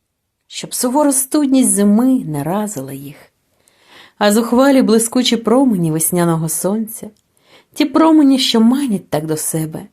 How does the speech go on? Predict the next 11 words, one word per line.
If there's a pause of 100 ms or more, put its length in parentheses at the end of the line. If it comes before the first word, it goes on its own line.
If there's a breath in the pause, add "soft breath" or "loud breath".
(240)
не
гралися
на
них
задовго (1000)
і
не
заприязнювалися
з
ними
занадто.